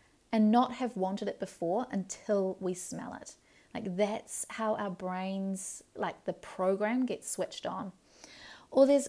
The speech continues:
you know, times, like, when you go to a party and you might have said to yourself, like, you might be on a quote unquote diet and you might say, "I, I'm not gonna eat the cake or the chips or the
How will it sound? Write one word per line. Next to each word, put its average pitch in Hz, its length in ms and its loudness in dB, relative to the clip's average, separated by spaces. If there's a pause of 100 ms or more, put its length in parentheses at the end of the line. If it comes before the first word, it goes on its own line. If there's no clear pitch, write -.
(120)
you 262 100 6
know, 269 160 6
times, 269 380 0
like, 269 120 4
when 220 160 4
you 214 80 2
go 208 120 4
to 208 80 4
a 202 60 4
party 233 400 2
and 247 140 8
you 359 80 2
might 494 140 0
have 453 100 6
said 254 240 4
to - 100 0
yourself, 202 400 4
like, 202 140 2
you 233 100 4
might 294 200 0
be 269 120 0
on 220 140 2
a 208 80 0
quote 208 260 2
unquote 202 380 0
diet 202 320 2
and 208 100 -2
you 220 80 4
might 214 200 0
say, 202 320 2 (480)
"I, 185 140 4 (180)
I'm 208 100 4
not 202 160 2
gonna 202 220 0
eat 185 280 0
the 190 60 0
cake - 460 -4
or 185 100 2
the 180 80 2
chips - 500 -2
or 180 120 0
the 170 280 4